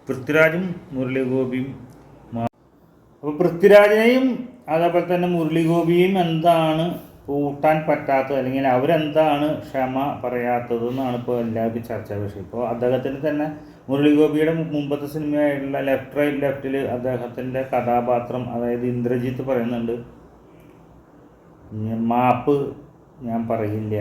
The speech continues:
എന്നുള്ള സംഭവം. അത് മുമ്പ് അവൻ പറഞ്ഞിട്ടുണ്ട്. അതായത് ഇന്ദ്രജിത്തിൻ്റെ കഥാപാത്രം അടിപൊളി കഥാപാത്രമാണ് ഈ ലെഫ്റ്റ് റൈറ്റ് ലെഫ്റ്റ് എന്ന് പറഞ്ഞ സിനിമ. ആ സിനിമയിലെ കഥാപാത്രം എൻ്റെ വീട്ടിൽ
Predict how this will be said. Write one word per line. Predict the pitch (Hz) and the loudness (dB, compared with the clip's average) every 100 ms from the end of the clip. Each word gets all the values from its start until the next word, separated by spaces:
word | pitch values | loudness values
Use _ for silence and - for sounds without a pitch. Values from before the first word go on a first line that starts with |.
| 98 | -4
എന്നുള്ള | 98 98 | -6 -8
സംഭവം. | 95 98 85 80 - | -8 -10 -10 -16 -16
അത് | 104 104 | -12 -6
മുമ്പ് | 120 117 113 | -4 -2 -2
അവൻ | 117 120 | -2 -2
പറഞ്ഞിട്ടുണ്ട്. | 120 117 107 107 104 104 117 - - | -4 -4 -6 -6 -6 -6 -8 -14 -14
അതായത് | 107 107 113 113 120 156 - - - - - | -8 -4 -2 -2 -2 -6 -10 -20 -20 -20 -8
ഇന്ദ്രജിത്തിൻ്റെ | 113 117 117 120 120 127 | -4 -2 -2 -4 -4 -6
കഥാപാത്രം | 135 127 120 107 117 120 | -4 -2 -2 -2 -4 -4
അടിപൊളി | 117 107 127 120 127 | -6 -6 -8 -8 -6
കഥാപാത്രമാണ് | 127 127 120 113 107 110 113 | -4 -2 -2 -2 -4 -4 -6
ഈ | 113 107 | -4 -4
ലെഫ്റ്റ് | 107 - 107 | -6 -6 -6
റൈറ്റ് | 110 110 107 | -6 -6 -6
ലെഫ്റ്റ് | 110 104 104 | -8 -8 -8
എന്ന് | 101 | -8
പറഞ്ഞ | 104 | -8
സിനിമ. | 104 101 98 | -8 -8 -8
ആ | 104 107 107 110 | -8 -10 -10 -10
സിനിമയിലെ | 120 113 110 | -8 -6 -6
കഥാപാത്രം | 110 107 107 107 110 110 | -6 -6 -6 -6 -8 -6
എൻ്റെ | 107 | -6
വീട്ടിൽ | 110 120 113 117 139 | -2 -2 -2 -4 -4